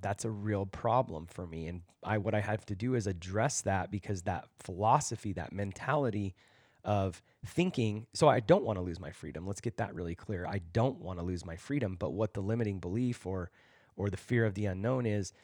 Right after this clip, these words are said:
you have to shift that. And so I have to say to myself, "Okay, what, what do I have to do? Can I launch this business? Can I go buy sixty H V A C companies and roll this up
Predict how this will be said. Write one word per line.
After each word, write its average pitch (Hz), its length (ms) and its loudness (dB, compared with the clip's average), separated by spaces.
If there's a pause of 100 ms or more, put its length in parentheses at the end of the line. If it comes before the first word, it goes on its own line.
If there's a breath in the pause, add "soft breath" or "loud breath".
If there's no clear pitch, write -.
(160 soft breath)
you 113 100 2
have 113 100 0
to 113 80 -2
shift - 440 0
that. 82 240 -2
And 92 100 -8
so 98 140 -4
I 101 80 0
have 101 180 0
to 95 60 -10
say 120 220 0
to 120 60 0
myself, 98 440 -2
"Okay, 101 320 0 (480 loud breath)
what, 104 320 -2 (300)
what 110 220 4
do 151 100 8
I 127 100 10
have 104 300 2
to 101 100 -6
do? 92 400 -2
Can 139 240 4
I 147 140 4
launch 110 380 0
this 98 180 -2
business? 92 500 -4
Can 123 300 0
I 131 120 2
go 113 200 2
buy 101 180 2
sixty 101 500 -4
H 98 200 -2
V 98 140 -2
A 92 40 -4
C - 160 -6
companies 95 480 -6
and 92 180 -6
roll 101 160 0
this 92 280 -4
up 92 320 -4